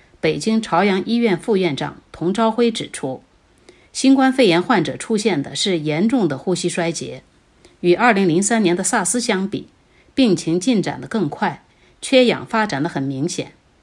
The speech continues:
此外，这次患者心脏受到的攻击非常厉害，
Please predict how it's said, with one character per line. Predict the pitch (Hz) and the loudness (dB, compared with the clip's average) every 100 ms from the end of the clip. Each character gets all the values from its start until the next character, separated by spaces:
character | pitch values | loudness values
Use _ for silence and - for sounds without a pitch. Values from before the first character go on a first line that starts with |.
| _ _ _ _ _ | _ _ _ _ _
此 | - 160 | -4 -4
外， | 156 175 147 - _ _ _ | -2 -2 -4 -10 _ _ _
这 | - 247 | 2 2
次 | - | 2
患 | 208 254 170 | 0 2 2
者 | 135 | -2
心 | - 254 | 0 2
脏 | 247 220 139 | 4 2 -2
受 | - 208 | -2 -2
到 | 175 156 | -2 -6
的 | |
攻 | 139 196 | -2 -2
击 | 196 185 185 | 0 -2 -2
非 | 220 269 | 0 0
常 | - 143 | 0 -2
厉 | 190 143 | 0 -2
害， | - 131 | -4 -12